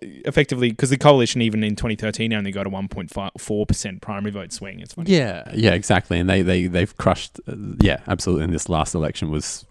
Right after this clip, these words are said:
Speaker 2: was just a, a mutual crushing.
Speaker 1: Yeah,
Speaker 2: Just
Speaker 1: that's, <laughs> one
Speaker 2: Labor.
Speaker 1: got crushed faster. But the
Speaker 2: Yeah.
Speaker 1: other interesting thing is that all their biggest swings against them were in their most working class areas.
Speaker 2: Mm,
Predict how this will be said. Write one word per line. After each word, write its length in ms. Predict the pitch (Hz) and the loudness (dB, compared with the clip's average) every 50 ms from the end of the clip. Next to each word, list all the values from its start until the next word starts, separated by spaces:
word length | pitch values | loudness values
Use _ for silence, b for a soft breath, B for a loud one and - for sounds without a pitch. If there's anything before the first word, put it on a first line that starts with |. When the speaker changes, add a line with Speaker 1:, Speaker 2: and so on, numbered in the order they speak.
| - | -8
Speaker 2:
was 240 | 90 78 76 78 - | -6 -4 -4 -4 -4
just 240 | - 90 - - - | -4 -6 -6 -4 -4
a, 100 | 82 78 - - - | -6 -6 -6 -8 -6
a 60 | 85 | -4
mutual 580 | 85 87 90 87 82 - - 87 82 80 78 78 | -4 -2 -2 -2 -2 -2 -2 -2 0 0 0 -2
crushing. 580 | - - - 92 - - 110 90 85 85 76 - _ - | -4 -2 -2 -2 0 0 -2 -2 -2 -2 -6 -10 _ -6
Speaker 1:
Yeah, 220 | - 151 160 147 127 - | 0 2 2 4 4 2
Speaker 2:
Just 260 | 131 135 - - - | 0 0 -4 -4 -2
Speaker 1:
that's, 180 | - 151 127 127 | -2 -2 0 4
<laughs> 0 | |
one 140 | 120 95 | 6 6
Speaker 2:
Labor. 140 | 90 - 95 | 8 8 8
Speaker 1:
got 120 | 127 123 - | 6 4 4
crushed 240 | - 123 110 - - | 0 -4 -4 -4 -4
faster. 340 | - 123 120 117 - 131 117 | -4 -2 -2 -2 -2 -4 -2
But 120 | 127 110 | 2 4
the 100 | 117 107 | 6 6
Speaker 2:
Yeah. 40 | 160 | 8
Speaker 1:
other 100 | - 196 | 8 6
interesting 360 | 190 180 170 147 147 147 139 | 6 4 0 -2 -2 -2 -2
thing 160 | 123 127 123 120 | 0 0 0 0
is 160 | 117 110 104 | 0 0 2
that 140 | 127 117 120 | 2 2 2
all 100 | 123 127 | 2 2
their 140 | 120 113 | 2 0
biggest 320 | 110 110 117 107 113 104 - | 0 0 -2 -2 -2 -4 -4
swings 260 | - 113 107 107 101 | -4 -4 -4 -4 -4
against 320 | 104 98 101 98 101 - | -4 -4 -4 -6 -6 -8
them 100 | - 113 | -6 -6
were 120 | 107 104 101 | -6 -4 -4
in 80 | 101 | -6
their 100 | 101 98 | -6 -6
most 240 | 98 98 95 95 - | -6 -8 -8 -10 -10
working 240 | 101 95 98 - 101 | -10 -10 -10 -10 -10
class 300 | 101 - - - - - | -10 -10 -10 -10 -10 -12
areas. 420 | - - - - - - - 95 | -12 -12 -14 -14 -8 -4 0 0
Speaker 2:
Mm, 340 | 87 85 85 82 80 78 78 | 2 2 2 2 2 0 -2